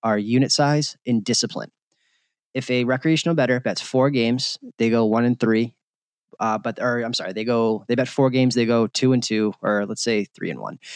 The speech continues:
They're betting two hundred, they're betting a hundred bucks a game. They're gonna win a hundred bucks at two and one, ninety bucks minus the juice, right? If a professional goes two and one, betting a thousand dollars, they're gonna win nine hundred bucks. They're gonna win a thousand if it's a dog, wh-, whatever the case may be.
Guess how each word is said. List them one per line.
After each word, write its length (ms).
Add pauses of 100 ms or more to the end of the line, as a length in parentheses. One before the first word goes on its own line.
(180)
They're 80
betting 180
two 200
hundred, 200
they're 160
betting 160
a 40
hundred 240
bucks 180
a 60
game. 280 (1200)
They're 100
gonna 140
win 120
a 40
hundred 180
bucks 240
at 120
two 160
and 120
one, 160
ninety 240
bucks 280
minus 300
the 80
juice, 260
right? 300
If 180
a 200
professional 720
goes 220
two 180
and 100
one, 260 (160)
betting 300
a 80
thousand 360
dollars, 480 (280)
they're 100
gonna 140
win 220
nine 180
hundred 240
bucks. 260
They're 100
gonna 160
win 380
a 100
thousand 420
if 80
it's 100
a 40
dog, 280
wh-, 120
whatever 440
the 60
case 280
may 120
be. 240